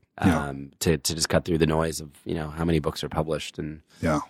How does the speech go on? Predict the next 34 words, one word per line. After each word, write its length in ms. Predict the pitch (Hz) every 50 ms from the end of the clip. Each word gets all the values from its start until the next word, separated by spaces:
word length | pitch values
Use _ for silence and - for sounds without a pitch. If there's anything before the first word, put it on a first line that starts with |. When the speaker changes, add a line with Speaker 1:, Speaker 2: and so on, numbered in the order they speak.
| _ _
Speaker 2:
I 80 | - -
don't 100 | 73 73
have 100 | 71 67
the 80 | 67
stats, 360 | - - - 76 69 71 - -
but 100 | 78 73
it's 100 | 73 -
all, 280 | - 127 120 120 123
it's 180 | - 170 131 - -
all 220 | - 185 190 208
daunting. 680 | 196 151 123 120 107 107 110 104 - 160 165 170 165 131 - -
You 80 | 147
have 120 | 156 147 -
to 80 | 151
be 120 | 127 131 123
really 300 | 113 123 127 117 117 110
committed, 440 | - - - 98 95 82 76 69 65 _ _ -
let's 180 | 87 80 -
say, 160 | - 87 80 76
to 100 | - 78
the 80 | 82
process. 600 | 80 - 80 71 71 - - 64 - - - - - _
Speaker 1:
Yeah. 200 | - 90 76 71 - - _ _ _
Speaker 2:
Um, 180 | - 92 95 - -
all 280 | 160 143 151 156 151
the 80 | 135 120
way 140 | 107 98 95
through 420 | - - 92 95 92 101 110 110 -
and, 260 | - 101 98 101 95 - -
and 220 | 98 92 92 90
count 340 | - - - 113 110 104 90
the 80 | 90 95
cost 460 | - - 90 80 85 120 110 - - _ - 95
that, 220 | 92 90 87 90